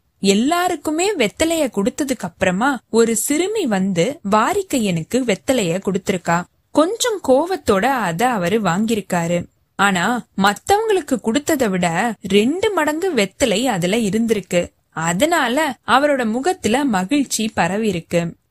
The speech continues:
உடனடியா வெத்தலைய மெல்ல ஆரம்பிச்சிருக்காரு வாரிக்கையன். மேற்கு பக்கத்துல இருந்து காத்து வீச ஆரம்பிச்சு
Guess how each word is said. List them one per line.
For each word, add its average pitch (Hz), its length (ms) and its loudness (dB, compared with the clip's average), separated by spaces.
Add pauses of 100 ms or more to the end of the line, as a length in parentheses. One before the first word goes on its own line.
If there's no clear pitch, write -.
உடனடியா 311 640 2 (140)
வெத்தலைய 285 540 0
மெல்ல 226 460 0
ஆரம்பிச்சிருக்காரு 185 840 -4
வாரிக்கையன். 175 760 -2 (800)
மேற்கு 349 600 0
பக்கத்துல 269 300 -2
இருந்து 220 440 0
காத்து 220 560 0
வீச 247 420 0
ஆரம்பிச்சு 196 720 -2